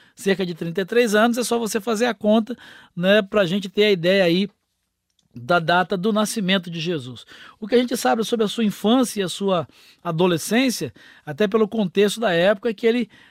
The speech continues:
ah, não frequentou uma escola superior de um rabino ou de um mestre, mas que ele tinha a formação básica dos jovens, né, judeus,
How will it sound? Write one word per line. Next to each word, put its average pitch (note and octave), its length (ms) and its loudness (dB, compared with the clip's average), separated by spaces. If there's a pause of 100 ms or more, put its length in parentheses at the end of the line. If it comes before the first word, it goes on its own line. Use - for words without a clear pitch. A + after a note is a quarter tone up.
(120)
ah, G3 360 2
não B3 220 4
frequentou A3+ 500 0
uma G3+ 140 -2
escola G3 320 -6
superior F#3 420 -4
de F#3 120 -4
um - 20 -2
rabino F3 540 2
ou G#3+ 60 4
de F#3+ 100 -2
um F#3+ 60 -2
mestre, G#3+ 520 -2 (420)
mas G#3 720 0
que - 120 -10
ele G#3+ 340 2 (480)
tinha A3 280 2
a - 20 0
formação A3+ 500 -2
básica A3 580 0 (380)
dos G3 220 0
jovens, F#3 460 2
né, F#3 120 -4
judeus, G3 560 0